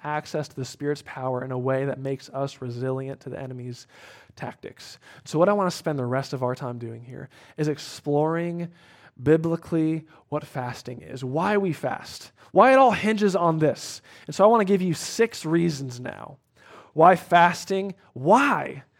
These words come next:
fasting of all things helps us endure temptation. And you'll notice that these are in successive order, meaning you graduate from one to the next in the experience of fasting, and this is what's gonna equip you with a resource to help you endure temptation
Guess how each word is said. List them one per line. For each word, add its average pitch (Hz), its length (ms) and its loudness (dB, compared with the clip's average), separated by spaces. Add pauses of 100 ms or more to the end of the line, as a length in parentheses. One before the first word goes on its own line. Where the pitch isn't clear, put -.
(100)
fasting 196 540 2
of 151 100 2
all 277 160 10
things 247 380 0
helps 220 340 4
us 165 320 2
endure 160 380 2
temptation. - 580 -8 (1000)
And 165 80 -2
you'll 185 120 4
notice 180 280 8
that 170 140 0
these 175 180 -2
are 170 120 4
in 156 80 -4
successive 147 640 -4
order, 127 340 -8 (340)
meaning 165 480 -2 (440)
you 160 160 -6
graduate 160 800 4
from 139 200 -8
one 143 260 0
to 135 60 -4
the 131 100 -4
next 131 340 -8
in 131 140 -8
the 127 80 -2
experience 139 600 -6
of 127 100 -6
fasting, 147 640 -4
and 143 80 -6
this 156 140 -6
is 147 120 -6
what's 147 180 -4
gonna 147 160 -10
equip - 440 -4
you 175 160 -2
with 147 160 -4
a 123 40 -4
resource 147 720 -4
to 131 80 -8
help 147 260 -2
you 143 120 -8
endure 135 300 -4
temptation 165 720 -6